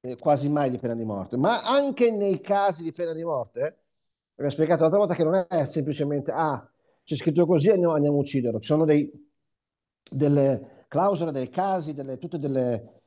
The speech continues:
delle modalità di come una persona viene, ehm, condannata a morte. E qua dice, in un tribunale rabbinico,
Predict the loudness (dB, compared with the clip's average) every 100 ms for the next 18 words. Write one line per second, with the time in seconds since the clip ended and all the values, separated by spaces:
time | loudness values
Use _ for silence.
0 | _ 0 4 6 6 6 4 4 4 4
1 | 0 -6 -8 -6 -8 -10 _ -12 -8 -2
2 | -2 0 2 2 2 0 -6 _ _ -6
3 | 2 4 2 2 4 4 4 2 0 -4
4 | -4 0 2 2 2 2 2 0 -2 -6
5 | -4 -2 0 0 0 0 0 -4 _ _
6 | _ _ _ _ _ -6 -2 -2 0 0
7 | 0 -2 -4 -2 -2 -2 -2 -4 -4 -6
8 | -8 -10 -10